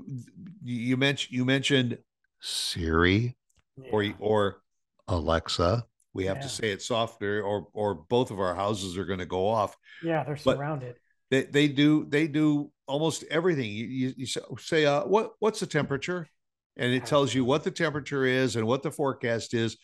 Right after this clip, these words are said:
Speaker 1: for the rest of the day and overnight. Uh, it,
Speaker 2: Well,
Speaker 1: mine,
Speaker 2: yeah, and
Speaker 1: mine, uh, uh, goes on and lets me know when there's a package that's just been delivered at the front door.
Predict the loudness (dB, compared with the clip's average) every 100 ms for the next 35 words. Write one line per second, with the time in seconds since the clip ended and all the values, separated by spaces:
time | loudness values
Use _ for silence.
0 | -20 _ 0 4 2 0 -2 -2 0 0
1 | 2 0 -2 -4 0 0 0 0 -2 -4
2 | -10 _ _ _ _ _ -20 _ _ -4
3 | 0 2 2 0 -4 _ _ _ -4 -2
4 | 2 0 0 -16 _ 4 6 6 4 4
5 | 4 4 4 2 0 -6 _ -2 0 0
6 | 2 4 4 2 4 4 6 4 2 0
7 | -2 -2 0 -2 -2 -4 0 2 2 2
8 | 0 -2 -2 -2 -2 -6 -8 -10 -6 -6
9 | 0 0 2 2 2 4 0 -2 -8 -4
10 | 0 0 2 2 2